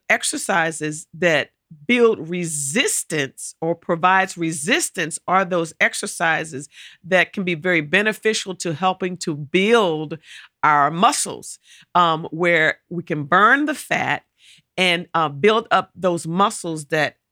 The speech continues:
all of us have. Some of us can't find it, sad to say, but it's there. All of us have muscles, and we have to build them up in order for, uh,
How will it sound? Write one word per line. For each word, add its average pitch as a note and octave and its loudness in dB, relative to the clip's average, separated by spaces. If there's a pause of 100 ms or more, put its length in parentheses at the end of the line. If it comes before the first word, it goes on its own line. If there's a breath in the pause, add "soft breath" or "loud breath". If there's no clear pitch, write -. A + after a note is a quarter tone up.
all G#3 6
of E4 2
us F4 2
have. A#3 4 (380 soft breath)
Some F#3 -4
of G3 -2
us G#3 0
can't A3 0
find D4 4
it, D4+ 0 (640)
sad G3+ 0
to G#3+ -2
say, F#3+ 0 (200 soft breath)
but G#3+ 2
it's C4+ 2
there. A3+ 2
All B3+ 4
of C#4 2
us B3+ 0
have A3+ 0
muscles, G#3 0
and F3 -4
we F3+ 0
have F3 0
to F3+ -8 (200)
build F3+ 0
them F3+ -4
up A#3+ 2
in F#3+ -6
order A#3+ 2
for, G3+ 0 (420 loud breath)
uh, F3+ 4